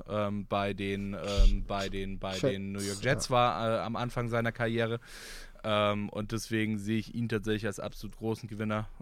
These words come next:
Speaker 1: ähm, und würde damit dann auch tatsächlich meine persönlichen Gewinner und Verlierer soweit schließen. Ich weiß nicht, äh, ob du noch was anfügen möchtest.
Speaker 2: Ich hab noch meinen letzten Gewinner und,
Speaker 1: Oh, okay.
Speaker 2: äh,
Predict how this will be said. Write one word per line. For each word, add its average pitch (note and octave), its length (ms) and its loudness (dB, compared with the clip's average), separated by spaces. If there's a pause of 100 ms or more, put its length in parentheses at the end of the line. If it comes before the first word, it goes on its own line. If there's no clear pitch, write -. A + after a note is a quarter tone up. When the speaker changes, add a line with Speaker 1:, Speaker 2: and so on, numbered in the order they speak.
Speaker 1:
ähm, G2 540 -4
und - 400 -8
würde G#2+ 420 -2
damit G#2 380 -2
dann G#2 160 -2
auch G2 100 -4
tatsächlich G#2 480 -6
meine G#2 460 -4 (400)
persönlichen A2 580 -2
Gewinner G#2+ 320 -4
und G2+ 160 -4
Verlierer G#2 400 -4
soweit G2+ 260 -4
schließen. A#2 380 -8
Ich G2 100 -8
weiß G2+ 260 -4
nicht, A2 180 -8
äh, G#2 220 -4
ob - 180 -8
du A#2 100 -6
noch G#2 160 -6
was - 340 -10
anfügen G2 380 -8
möchtest. F#2+ 220 -4
Speaker 2:
Ich C#3+ 200 2
hab C3+ 200 6
noch C3 220 6
meinen B2 260 4
letzten C3 340 4
Gewinner C3 540 4 (340)
und, D3+ 560 0 (220)
Speaker 1:
Oh, E3 180 10 (140)
okay. C#3+ 500 6
Speaker 2:
äh, C#3 40 0